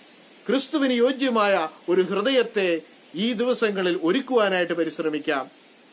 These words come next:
അങ്ങനെ എന്റെ ഹൃദയം മരുഭൂമിയായിട്ട് മാറാതെ അവ-, അത് ഫലപുഷ്ടമായിട്ടുള്ള വിശുദ്ധിയുടെ ഫലങ്ങൾ പുറപ്പെടുവിക്കുന്ന ഒരു നല്ല നിലമായിട്ട് മാറുവാൻ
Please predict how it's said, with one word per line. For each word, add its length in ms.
അങ്ങനെ 480
എന്റെ 220
ഹൃദയം 600
മരുഭൂമിയായിട്ട് 920
മാറാതെ 640
അവ-, 280
അത് 420
ഫലപുഷ്ടമായിട്ടുള്ള 1300
വിശുദ്ധിയുടെ 680
ഫലങ്ങൾ 400
പുറപ്പെടുവിക്കുന്ന 1000
ഒരു 120
നല്ല 420
നിലമായിട്ട് 640
മാറുവാൻ 540